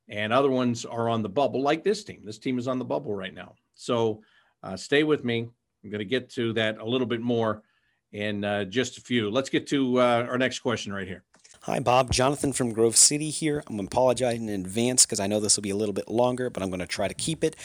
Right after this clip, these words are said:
Speaker 2: as concise as possible for a few different questions. First off, I wanted to hear your thoughts on how you think Columbus is going to address the center position moving forward.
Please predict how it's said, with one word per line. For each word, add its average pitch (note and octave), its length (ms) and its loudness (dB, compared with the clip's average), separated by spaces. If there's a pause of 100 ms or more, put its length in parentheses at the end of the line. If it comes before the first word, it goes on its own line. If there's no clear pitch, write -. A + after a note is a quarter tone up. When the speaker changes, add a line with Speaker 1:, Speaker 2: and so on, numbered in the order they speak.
(200)
Speaker 2:
as E2+ 200 2
concise D3 640 2
as A2 240 4
possible G#2 520 0
for - 160 -4
a D#2+ 60 -6
few A#2 240 -4
different G#2+ 320 -4
questions. - 580 -2 (760)
First E3+ 280 4
off, C#3 200 -8 (120)
I G#2 80 -4
wanted B2 360 2
to A2+ 460 0
hear - 240 -2
your C3+ 160 0
thoughts A#2 260 4
on A2 100 -2
how - 180 0
you C#3 200 0
think D#3 240 -4
Columbus A2+ 440 -2
is A2+ 80 -6
going A2+ 180 -2
to A2 80 -4
address G2+ 480 2 (240)
the A2+ 80 0
center G#2+ 340 4
position G2+ 680 0
moving G2+ 380 -2
forward. F2+ 400 -2